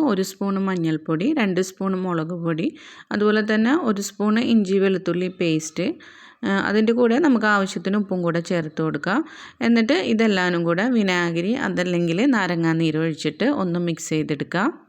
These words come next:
പൊടികളെല്ലാം കൂടെ നല്ലോണം ഒന്ന് മിക്സ് ചെയ്തിട്ട് നമുക്കിത് ഈ ചിക്കൻ്റെ മേലേക്ക് നല്ലോണം ഒന്ന് തേച്ച് പിടിപ്പിച്ച് കൊടുക്കണം. അപ്പോൾ ചിക്കൻ്റെ എല്ലാ ഭാഗത്തേക്കും എത്തുന്ന രീതിയിൽ നമുക്കിത്, ഏഹ്, നമുക്ക് നല്ലോണം ഒന്ന് തേച്ച് പിടിപ്പിച്ച് കൊടുക്കാം.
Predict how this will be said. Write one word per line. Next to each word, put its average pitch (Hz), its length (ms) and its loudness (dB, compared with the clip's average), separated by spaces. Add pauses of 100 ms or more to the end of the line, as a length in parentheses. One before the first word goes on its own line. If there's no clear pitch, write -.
(1160)
പൊടികളെല്ലാം 220 640 2
കൂടെ 202 220 0
നല്ലോണം 202 440 2
ഒന്ന് 202 140 -2
മിക്സ് 214 280 -2
ചെയ്തിട്ട് 180 540 -4
നമുക്കിത് 202 560 -2 (640)
ഈ 202 180 0
ചിക്കൻ്റെ 196 420 -4
മേലേക്ക് 190 540 -2
നല്ലോണം 190 400 0
ഒന്ന് 190 160 -2
തേച്ച് 185 340 -4
പിടിപ്പിച്ച് 170 400 -6
കൊടുക്കണം. 170 420 -4 (100)
അപ്പോൾ 226 220 -2 (340)
ചിക്കൻ്റെ 202 420 -2 (100)
എല്ലാ 202 280 0
ഭാഗത്തേക്കും 208 720 0
എത്തുന്ന 190 380 -4
രീതിയിൽ 180 400 -2 (120)
നമുക്കിത്, 190 460 -2 (220)
ഏഹ്, 180 480 -4
നമുക്ക് 180 340 -4
നല്ലോണം 180 420 -4
ഒന്ന് 185 160 -4
തേച്ച് 185 240 -2
പിടിപ്പിച്ച് 165 360 -8
കൊടുക്കാം. 165 340 -6